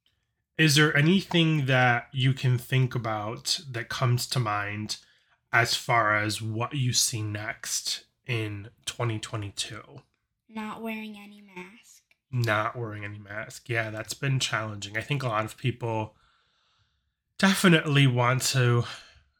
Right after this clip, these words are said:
Speaker 1: not have to deal with the pandemic, but also not have to deal with wearing masks. Um,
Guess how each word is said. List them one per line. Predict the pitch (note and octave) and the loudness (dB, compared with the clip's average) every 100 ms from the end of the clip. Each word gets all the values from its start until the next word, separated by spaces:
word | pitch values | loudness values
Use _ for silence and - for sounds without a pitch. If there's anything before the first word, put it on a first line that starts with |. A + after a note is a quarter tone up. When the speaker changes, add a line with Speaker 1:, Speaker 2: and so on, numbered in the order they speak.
| _ _ | _ _
Speaker 1:
not | D3 A#2+ B2+ | 0 2 2
have | - B2 - | 2 2 0
to | B2+ | -6
deal | A#2 A2+ | -2 -2
with | A#2 - | -2 -6
the | |
pandemic, | A#2 - A2 G#2 B2 C3 | -10 -8 -6 -4 -4 -4
but | B2 | -4
also | G#2+ G#2 - A#2 A2 G#2+ A#2+ - | -6 -4 -4 -2 -2 -4 -6 -6
not | A2 A#2+ | -6 -4
have | A#2 - | -6 -8
to | |
deal | A#2 G#2+ | -6 -6
with | G2+ - | -6 -6
wearing | G#2+ G2 | -6 -6
masks. | G2 G2 A#2 - - - - _ _ _ _ _ _ - | -8 -8 -10 -12 -12 -14 -16 _ _ _ _ _ _ 2
Um, | B2+ B2 A#2+ A#2+ B2 | 4 4 4 0 -6